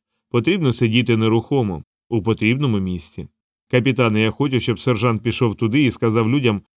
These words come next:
що ми спіймали вбивцю". "Що?" "Його ім'я Едвард де Гибель.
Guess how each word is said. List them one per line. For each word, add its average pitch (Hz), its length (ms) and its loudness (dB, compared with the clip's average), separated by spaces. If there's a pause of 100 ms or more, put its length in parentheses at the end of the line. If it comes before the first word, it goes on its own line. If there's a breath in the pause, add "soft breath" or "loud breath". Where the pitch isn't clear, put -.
(160)
що - 180 0
ми 127 180 4
спіймали 127 500 0
вбивцю". 104 560 -4 (600)
"Що?" 123 480 -2 (540)
"Його 120 260 4
ім'я 117 440 2 (280)
Едвард 113 360 2
де 127 140 4
Гибель. 101 360 0